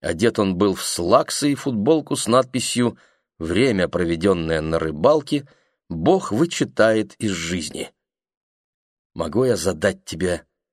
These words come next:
вопрос, дорогуша?» спросила женщина. Дэн удивленно вскинул брови. «Конечно». «Разве ты не устал? Разве тебе не хочется спать?»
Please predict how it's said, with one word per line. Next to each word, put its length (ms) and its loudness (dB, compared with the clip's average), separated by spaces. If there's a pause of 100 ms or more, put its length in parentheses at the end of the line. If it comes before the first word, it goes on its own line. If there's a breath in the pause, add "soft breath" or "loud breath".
(140)
вопрос, 680 -4
дорогуша?» 760 -8 (500)
спросила 520 -6
женщина. 540 -8 (680)
Дэн 360 -2
удивленно 600 -2
вскинул 400 -4
брови. 380 -2 (1000)
«Конечно». 720 0 (960)
«Разве 440 -4
ты 220 -10
не 160 -6
устал? 600 -8 (1160)
Разве 460 -4
тебе 340 -4
не 140 -2
хочется 760 -6
спать?» 840 -12